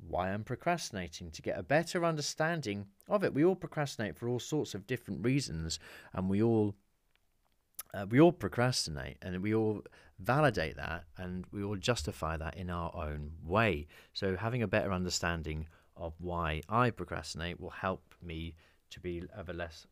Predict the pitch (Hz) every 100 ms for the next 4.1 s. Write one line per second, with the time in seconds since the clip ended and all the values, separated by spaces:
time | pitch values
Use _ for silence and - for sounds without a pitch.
0 | _ 87 - 82 80 - 82 - 98 -
1 | - 92 110 - - - _ _ _ _
2 | _ _ _ _ _ _ _ _ _ -
3 | 139 135 233 175 156 - 113 98 85 80